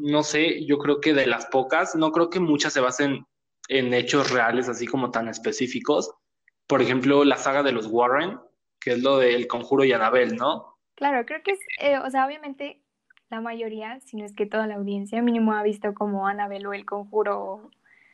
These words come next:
Speaker 2: cualquiera, ¿no?
Speaker 1: Sí,
Speaker 2: Pero
Speaker 1: porque ahora, ahora que lo pienso, yo sí he vis-, sí llegué a ver la del Conjuro, la del Conjuro sí la vi.
Speaker 2: ¿La viste completa?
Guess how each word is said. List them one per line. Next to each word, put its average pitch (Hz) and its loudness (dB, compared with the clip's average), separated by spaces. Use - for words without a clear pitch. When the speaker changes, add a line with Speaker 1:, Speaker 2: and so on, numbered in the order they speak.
Speaker 2:
cualquiera, 226 -2
¿no? 233 -4
Speaker 1:
Sí, 185 2
Speaker 2:
Pero - 0
Speaker 1:
porque 160 2
ahora, 175 2
ahora 196 -2
que 214 -2
lo 170 0
pienso, 170 2
yo 160 2
sí 165 0
he 165 4
vis-, 151 0
sí 165 -4
llegué 165 6
a 170 4
ver 170 2
la 156 2
del 123 2
Conjuro, 117 -2
la 123 0
del 120 2
Conjuro 131 -2
sí 135 -4
la 127 0
vi. 120 0
Speaker 2:
¿La 240 2
viste 226 -8
completa? 233 -10